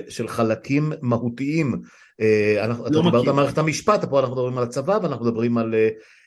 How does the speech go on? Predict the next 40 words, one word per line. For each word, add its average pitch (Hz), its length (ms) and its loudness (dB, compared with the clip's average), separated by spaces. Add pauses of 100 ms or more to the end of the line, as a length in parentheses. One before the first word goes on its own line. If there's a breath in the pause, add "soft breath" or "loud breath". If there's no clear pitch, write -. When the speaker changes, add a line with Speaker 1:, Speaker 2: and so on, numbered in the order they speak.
(120)
Speaker 1:
אה, 120 60 -4
יכול 123 340 0
להיות 127 180 4
על, 123 180 2
על 117 160 0
שדרות 127 460 -2
ניהול 143 520 2
מאוד 180 180 0
מקצועיות, 180 440 -2
למשל, 131 320 0
Speaker 2:
לא 151 200 4
Speaker 1:
אה, 214 60 4
Speaker 2:
מכיר. 202 180 0
Speaker 1:
בנקאים, 147 480 0
אנשי 147 240 -4
הון, 180 440 0 (340 loud breath)
אה, 135 180 -2
אנשי 127 220 -2
השקעות, 175 680 2
אה, 151 60 6
אה, 135 200 2
אה, 123 880 -2 (220)
אה, 113 280 -8
כאלה 120 260 -6
ש-, 123 120 -8 (260)
שמנהלים 120 640 -6
כספים, 180 520 -8 (340 soft breath)
שבעצם 147 520 -2
הם 143 160 -4
הבסיס 139 380 -8
הכלכלי 147 340 -4
של 143 100 -6
המדינה. 139 320 -6 (220)
יש 147 80 -16
פה, - 220 0
יש 180 120 -2
פה, 226 320 0
אה, 135 180 2 (540 loud breath)
אה, 120 220 2
סחף 151 420 -4